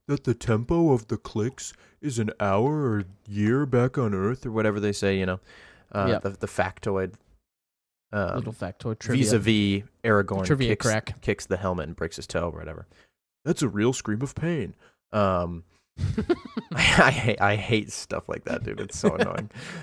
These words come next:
Speaker 2: Movie
Speaker 1: Um,
Speaker 2: trivia.
Speaker 1: yeah. Um, "Did you know?" Um,
Speaker 2: Yeah,
Speaker 1: well,
Speaker 2: I did.
Speaker 1: okay, anyway. Um,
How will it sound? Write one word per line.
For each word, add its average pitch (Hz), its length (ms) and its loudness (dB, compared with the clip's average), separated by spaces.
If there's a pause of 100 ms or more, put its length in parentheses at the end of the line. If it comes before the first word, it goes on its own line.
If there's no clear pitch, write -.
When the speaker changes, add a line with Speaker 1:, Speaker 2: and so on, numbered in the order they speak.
(140)
Speaker 2:
Movie 117 120 4 (240)
Speaker 1:
Um, 95 40 -4
Speaker 2:
trivia. 120 420 -4 (200)
Speaker 1:
yeah. 101 180 -4 (720)
Um, 95 560 -2 (480)
"Did 151 220 2
you 160 120 4
know?" 113 380 0 (920)
Um, 95 480 -4 (560)
Speaker 2:
Yeah, 139 180 6
Speaker 1:
well, 127 160 10
Speaker 2:
I - 60 -2
did. 127 160 0
Speaker 1:
okay, 117 320 0
anyway. 104 260 -2 (400)
Um, 101 480 2